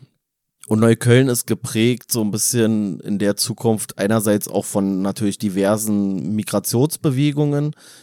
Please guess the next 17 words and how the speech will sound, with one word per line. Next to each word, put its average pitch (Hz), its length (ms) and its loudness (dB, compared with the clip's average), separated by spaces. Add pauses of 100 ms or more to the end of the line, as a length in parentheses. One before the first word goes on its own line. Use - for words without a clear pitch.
(180)
die 110 80 0
da 110 100 6
irgendwo 110 460 2
kampieren, 123 640 0
irgendwo 117 360 0
in 117 60 2
einer, 113 240 2
in 107 120 -2
einer, 107 560 -2
im 101 360 -2
öffentlichen 113 420 -2
Straßenland 113 720 0 (560)
und 113 220 6
aber 107 320 2
auch 101 380 0 (360)
rechten - 460 -4
Schlägertrupps. 101 1120 -2